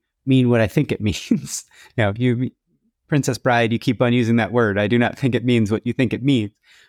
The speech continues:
When you go from, you know, the customer definition on a sales side to a marketing side to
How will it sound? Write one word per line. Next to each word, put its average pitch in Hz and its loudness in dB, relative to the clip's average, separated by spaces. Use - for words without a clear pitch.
When 123 2
you 123 2
go 123 2
from, 113 0
you 143 -4
know, 113 0
the 127 -2
customer 127 -2
definition 113 0
on 104 -4
a 113 -4
sales 131 0
side 120 0
to 107 0
a 107 0
marketing 123 0
side 110 -2
to 107 0